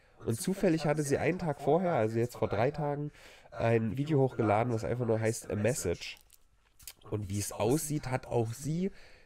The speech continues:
fragwürdige Videos in der Vergangenheit hochgeladen und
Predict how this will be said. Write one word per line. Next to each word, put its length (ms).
fragwürdige 960
Videos 440
in 140
der 100
Vergangenheit 580
hochgeladen 540
und 360